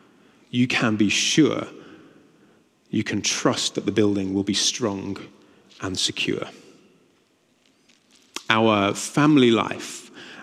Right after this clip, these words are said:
our church's holy priesthood is in the pattern of Christ. We can rest on Jesus.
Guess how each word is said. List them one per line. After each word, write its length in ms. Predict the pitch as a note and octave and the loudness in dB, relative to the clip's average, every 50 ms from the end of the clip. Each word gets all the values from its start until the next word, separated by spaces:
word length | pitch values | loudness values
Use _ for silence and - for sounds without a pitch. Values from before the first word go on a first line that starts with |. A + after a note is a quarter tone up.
| - _ - | -10 _ 0
our 480 | G2+ G#2 G2+ G#2 G2+ G2 F#2+ F#2 F2+ - - - - - | 0 2 4 4 4 2 2 0 -2 -6 -10 -14 -8 -4
church's 720 | - - - E3 D3 - - - - G#2 F#2 - - - - - - - - | 0 2 4 4 4 2 2 0 0 0 0 0 -2 -4 -8 -14 -20 -16 -12
holy 480 | - - - - C#3 C3 A#2+ A2+ A2 - | -8 -2 2 4 4 6 6 4 4 2
priesthood 720 | - - - - - A#2+ - - - - - - - - - - - - - - - - - _ _ _ _ _ _ _ | -2 -6 -4 0 0 2 2 0 -2 -2 -4 -4 -4 -6 -8 -10 -12 -16 -20 -20 -20 -20 -20 _ _ _ _ _ _ _
is 220 | - A#2 A2+ - - - | 2 2 2 2 0 0
in 240 | - B2+ A#2 A#2+ A#2 | 0 2 2 2 2
the 60 | A#2+ | 0
pattern 600 | - - - - G#2+ - A2+ G2 G2 F#2+ F2 F#2+ - - - | 0 0 -2 -2 -2 -2 -4 -6 -6 -6 -8 -10 -14 -8 -4
of 240 | F#2+ F#2 F#2 - - | -4 -2 -4 -4 -8
Christ. 640 | - - F2 D#2+ - - - - - - - - - _ _ _ _ _ _ _ _ _ _ _ _ _ _ _ _ _ _ _ _ _ _ _ _ _ _ _ | -10 -8 -6 -8 -8 -8 -10 -10 -10 -10 -12 -14 -18 _ _ _ _ _ _ _ _ _ _ _ _ _ _ _ _ _ _ _ _ _ _ _ _ _ _ _
We 120 | - A#2 A#2 | 2 2 2
can 180 | - A#2 A2 | 4 2 0
rest 320 | G#2 A#2+ B2+ - - - - | 2 2 2 2 0 2 2
on 160 | A2+ G#2+ G#2 | 2 2 2
Jesus. 640 | - A2 G#2+ G2 - - - - - - - - | 2 2 2 0 -2 -4 -8 -8 -10 -10 -12 -14